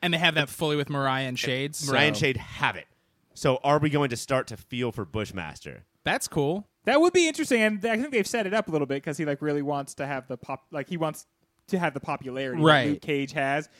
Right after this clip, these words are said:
Speaker 3: So maybe they'll give us the other side of that, which is just, you know, 'cause no one's ever been nice to him, so he would really, like, wants to feel accepted.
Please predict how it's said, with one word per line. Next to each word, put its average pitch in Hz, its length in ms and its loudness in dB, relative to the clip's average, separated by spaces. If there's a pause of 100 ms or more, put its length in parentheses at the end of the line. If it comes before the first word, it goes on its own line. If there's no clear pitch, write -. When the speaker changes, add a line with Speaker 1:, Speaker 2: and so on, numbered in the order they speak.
(100)
Speaker 3:
So 202 140 0
maybe 190 480 2
they'll 156 240 0
give 156 160 -6
us 151 120 -4
the 156 140 -2
other 135 180 -4
side 147 300 -2
of 131 60 -8
that, 117 260 -8
which 131 160 -6
is 123 220 -6
just, - 320 -10
you 143 100 -12
know, 117 240 -10 (380)
'cause 131 120 -12
no 143 100 -6
one's 139 160 -8
ever 131 160 -8
been 127 140 -6
nice 127 220 -10
to 123 120 -12
him, 123 260 -12
so 139 100 -10
he 135 120 -8
would 131 260 -10
really, 139 220 -6
like, 131 140 -10 (100)
wants 151 180 -8
to 160 60 -8
feel 147 180 -4
accepted. 131 540 -8